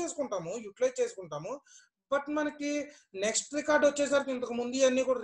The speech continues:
remove అయిపోతాయి. అదే మనకి union లో ఉన్న drawback అండి. ఈ విధంగా మనకి unions అనేది చేసుకుంటాము. Union వచ్చేసరికి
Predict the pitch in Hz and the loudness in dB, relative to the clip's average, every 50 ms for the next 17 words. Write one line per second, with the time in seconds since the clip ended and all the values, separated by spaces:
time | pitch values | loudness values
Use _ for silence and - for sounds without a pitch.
0 | 220 220 214 233 262 277 277 247 220 180 180 180 175 170 156 151 147 - - 160 | -4 -4 -4 -2 0 2 2 2 2 2 -2 -2 0 0 -2 -2 -4 -8 -10 -8
1 | 165 185 226 254 262 262 254 247 254 226 208 202 202 202 - - _ _ _ _ | -2 2 2 2 2 2 -2 -2 -4 -4 -4 -4 -4 -6 -10 -18 _ _ _ _
2 | - 170 180 202 220 226 240 240 240 233 233 233 226 220 214 208 196 151 160 160 | -12 -8 -4 -4 -2 0 0 0 2 2 4 4 4 4 4 2 2 2 4 4
3 | 160 156 170 185 180 185 - 156 147 147 170 226 311 339 - _ _ _ _ _ | 6 8 8 8 8 6 4 0 0 2 2 2 2 2 -2 _ _ _ _ _
4 | _ _ _ _ _ _ _ _ _ _ _ _ - 175 190 226 226 226 214 226 | _ _ _ _ _ _ _ _ _ _ _ _ -6 0 2 6 6 6 6 6
5 | 240 254 269 269 254 262 254 247 254 226 202 196 202 196 - - - - - - | 6 8 8 8 8 8 6 6 6 4 6 6 4 2 -2 -10 -16 -16 -18 -12
6 | _ 170 175 208 214 220 233 240 233 220 185 202 190 175 170 175 247 320 339 320 | _ 2 4 4 6 8 6 6 6 4 4 4 4 6 6 6 6 4 4 2
7 | - _ _ _ _ _ _ _ - 247 220 202 - - 185 160 151 151 156 165 | -4 _ _ _ _ _ _ _ 8 8 8 8 6 0 2 2 4 4 4 4
8 | 175 208 233 233 247 269 269 269 262 262 262 254 254 254 254 247 247 254 262 247 | 4 4 6 8 8 6 6 6 4 2 2 2 4 8 8 8 8 8 6 6
9 | 247 247 247 240 240 - 226 220 | 6 6 4 4 2 0 -2 -2